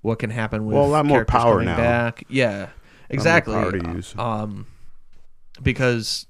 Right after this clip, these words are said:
Speaker 1: the PlayStation three version of Shadow of Mordor, if I'm not mistaken,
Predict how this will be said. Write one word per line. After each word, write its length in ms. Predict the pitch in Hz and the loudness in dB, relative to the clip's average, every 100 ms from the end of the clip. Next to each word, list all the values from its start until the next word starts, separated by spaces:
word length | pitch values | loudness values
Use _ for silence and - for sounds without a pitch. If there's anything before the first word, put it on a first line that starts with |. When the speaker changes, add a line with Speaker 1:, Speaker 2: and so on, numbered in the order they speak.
| - | -8
Speaker 1:
the 140 | 127 | -6
PlayStation 600 | 110 - 175 - 208 135 | -2 -2 -2 -2 -4 -4
three 200 | - 156 | -4 -4
version 340 | 190 113 107 104 | 0 -2 -2 -4
of 100 | 104 | -4
Shadow 380 | - 101 101 101 | -2 0 0 -2
of 80 | |
Mordor, 680 | 104 104 107 101 104 101 - | -2 -4 -4 -4 -4 -4 -6
if 140 | - - | -10 -8
I'm 220 | 90 98 | -6 -6
not 180 | 107 95 | -6 -6
mistaken, 580 | 90 - 135 107 104 | -4 -4 -4 -4 -8